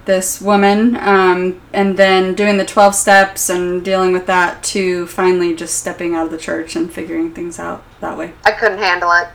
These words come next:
Speaker 2: I couldn't handle it anymore. You know, four suicide attempts later,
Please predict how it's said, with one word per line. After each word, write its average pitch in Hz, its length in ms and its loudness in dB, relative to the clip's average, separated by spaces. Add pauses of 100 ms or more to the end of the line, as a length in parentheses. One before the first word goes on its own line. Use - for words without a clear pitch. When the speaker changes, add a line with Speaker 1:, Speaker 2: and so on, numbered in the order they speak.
Speaker 2:
I 190 80 4
couldn't 208 220 2
handle 180 300 2
it 170 100 2
anymore. 165 500 2 (1300)
You 202 60 2
know, 196 180 6 (160)
four 240 300 10
suicide 233 500 6
attempts 208 680 0 (100)
later, 190 500 6